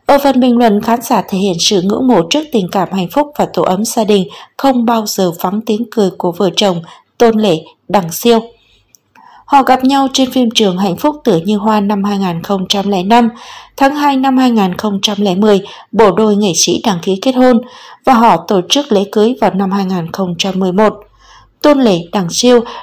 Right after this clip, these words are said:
được coi là cặp đôi nổi tiếng và quyền lực bậc nhất giới giải trí Hoa ngữ. Kết hôn mười một năm, Tôn Lệ, Đằng Siêu vẫn luôn duy trì những điều hạnh phúc giản đơn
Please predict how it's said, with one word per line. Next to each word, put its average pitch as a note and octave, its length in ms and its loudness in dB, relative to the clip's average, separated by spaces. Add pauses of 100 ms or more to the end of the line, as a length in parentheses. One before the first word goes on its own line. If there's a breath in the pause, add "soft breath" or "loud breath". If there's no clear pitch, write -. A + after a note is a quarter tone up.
được C4+ 200 2
coi D4 180 4
là A#3+ 140 0
cặp F3+ 300 -4
đôi G#3 140 0
nổi G3 260 -2
tiếng G#3+ 300 0
và G#3+ 140 0
quyền F3+ 340 -6
lực F#3+ 120 -2 (100)
bậc G3 260 0
nhất B3 160 -2 (120)
giới G#3+ 280 -2
giải E3+ 320 -6
trí F#3 280 -4
Hoa F#3+ 240 -4
ngữ. G#3 200 4 (1400 soft breath)
Kết D#4+ 140 2
hôn C4 280 2
mười G3+ 160 2
một F#3 200 -2
năm, A3+ 280 4 (300 loud breath)
Tôn - 160 4
Lệ, A3 220 4
Đằng F#3 160 -2
Siêu G#3+ 280 2
vẫn A#3+ 220 0
luôn A#3 180 2
duy G3+ 280 -2
trì F#3 240 0
những A3 160 -4
điều G3+ 160 0
hạnh F3 280 -4
phúc D4 160 -4
giản F3 300 -2
đơn G3+ 180 2